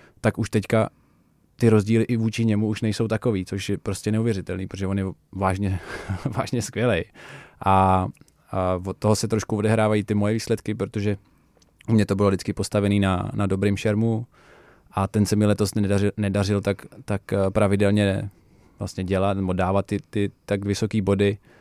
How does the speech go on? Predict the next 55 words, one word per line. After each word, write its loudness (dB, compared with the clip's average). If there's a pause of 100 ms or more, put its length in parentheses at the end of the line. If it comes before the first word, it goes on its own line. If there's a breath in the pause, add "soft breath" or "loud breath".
(220 soft breath)
že 0
když 0
jsem 2
se 2
dostal 0
do -2
té -4
finálové 0
osmnáctky, -2
tak -6
to -4
bylo 2
vždycky -2
tak, -4
tak, 0
bylo 0
to -4
prostě, -4
že -8
jsem -2
se -12
tam 0
dostal -2
na 0
tom -6
čtrnáctém -2
místě -2
a 2
to -4 (260)
potom -2
už -4
vlastně -2 (800 soft breath)
nejsem -2
schopný 0
s -12
tím -2
moc -2
jako -4
udělat, -2 (260)
protože -2 (200)
přede 0
mnou 0
je 0
tady 0
dvanáct -2
prostě -10
mladých 0
kluků, -4
který -2
všichni -4
běžejí -2
stejně -2
rychle -2
jako -2
já, 2